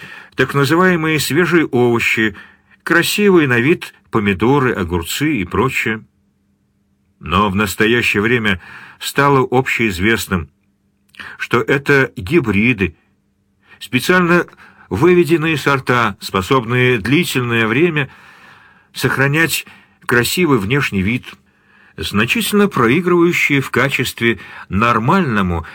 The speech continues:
естественному плоду. В европейских странах это известно едва ли не каждому взрослому жителю.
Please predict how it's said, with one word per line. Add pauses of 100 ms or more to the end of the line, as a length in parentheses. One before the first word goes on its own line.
(120)
естественному
плоду. (1900)
В
европейских
странах (720)
это
известно
едва
ли
не
каждому
взрослому
жителю.